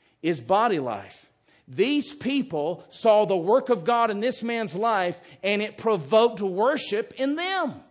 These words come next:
That's the way it should be. And so if your Christian life is isolated and individualistic, you are cutting yourself off from a vital means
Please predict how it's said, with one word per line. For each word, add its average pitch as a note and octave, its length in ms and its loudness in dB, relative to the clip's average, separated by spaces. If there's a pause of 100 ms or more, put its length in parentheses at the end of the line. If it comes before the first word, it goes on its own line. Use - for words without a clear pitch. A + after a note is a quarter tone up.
(840)
That's A#3 200 2
the C#4 100 0
way G3+ 160 2
it A3+ 80 0
should A#3+ 260 -6
be. D#4+ 280 -4
And F#3+ 100 -6
so A3+ 120 0
if F3+ 140 -6
your D#4 280 -2 (220)
Christian C4 420 -2
life A#3+ 280 0
is G3 220 -8
isolated G3+ 1080 0 (200)
and G#3+ 200 -4
individualistic, A#3 1080 -4 (180)
you A#3+ 220 -2
are E3+ 100 2
cutting C#4 540 0
yourself A3+ 600 -4
off G3+ 560 0 (160)
from G3+ 200 -4
a F#3+ 100 2
vital A#3+ 720 4 (220)
means F3+ 800 -2